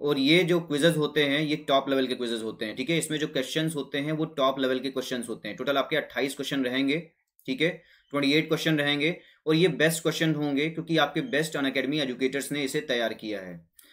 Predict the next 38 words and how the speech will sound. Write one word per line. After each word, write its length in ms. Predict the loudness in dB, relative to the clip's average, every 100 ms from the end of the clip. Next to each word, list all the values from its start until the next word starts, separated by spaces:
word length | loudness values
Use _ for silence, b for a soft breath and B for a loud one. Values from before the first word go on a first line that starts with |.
| B B
ये 160 | 4 6
जो 100 | 6
अट्ठाईस 400 | 4 4 2 4
क्वेश्चन 320 | 0 2 4
है 80 | 6
बच्चे, 280 | 4 2 0
ये 220 | 2 4
आपको 260 | 4 2 0
डायरेक्टली 560 | 2 2 2 0 2 2
या 80 |
फिर 240 | 2 -2 -2
इनडायरेक्टली 540 | -2 2 2 0 -2 0
नीट 240 | 0 0
एग्जाम 280 | -2 -2 -2
में 140 | -2
फायदा 280 | 0 2 2
करेंगे 340 | 0 -2 -2 -2
ही 60 | -4
करेंगे। 360 | -6 -8 -16 -10
आ 80 | -4
रही 120 | 0
बात 160 | 0 0
समझ 180 | -2 -4
में? 160 | -4
नीट 240 | -4 -2 -2
एग्जाम 240 | -2 0
में 100 | 0
आपको 160 | -2 -2
फायदा 240 | -2 -2
करेंगे 260 | -2 -2 0
ही 60 |
करेंगे। 340 | 0 0 -2 -4 -12 b b b b 0
और 120 | 4
ये 160 | 8 8
जो 100 | 6
अट्ठाईस 380 | 4 6 4 4
क्वेश्चन 340 | 2 2 2
है, 160 | 2